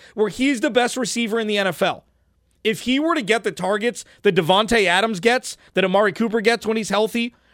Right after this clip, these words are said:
that Justin Jefferson gets even with Kirk Cousins, if he gets those types of targets, Michael Thomas, he could have two thousand yards receiving. He could have had it last year,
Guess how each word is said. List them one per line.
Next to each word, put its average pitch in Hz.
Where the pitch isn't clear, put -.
that 190
Justin 185
Jefferson 214
gets 220
even 233
with 180
Kirk 214
Cousins, 214
if 165
he 277
gets 202
those 202
types 208
of 151
targets, 226
Michael 196
Thomas, 220
he 240
could 285
have 262
two 262
thousand 233
yards 233
receiving. 247
He 233
could 247
have 226
had 247
it 233
last 240
year, 147